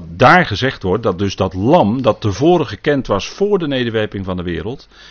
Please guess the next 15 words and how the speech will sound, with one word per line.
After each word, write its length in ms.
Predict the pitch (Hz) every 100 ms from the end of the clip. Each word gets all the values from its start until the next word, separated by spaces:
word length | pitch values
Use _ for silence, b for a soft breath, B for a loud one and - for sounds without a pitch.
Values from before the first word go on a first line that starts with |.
| B
en 120 | -
dat 160 | 101 190
vanaf 400 | - - 196 185
de 100 | 123
nederwerping 640 | 117 107 98 92 90 90
van 120 | 95
de 60 | 87
wereld 280 | 92 87 80
geslacht 420 | 90 - 170 -
was, 400 | 87 123 - - _ _ B B B B B B _ _ B B B
dat 240 | 87 90
dat 180 | 131 160
lam 560 | 117 151 110 156 95 92
de 140 | 107
zonde 800 | 82 110 180 160 104 101 151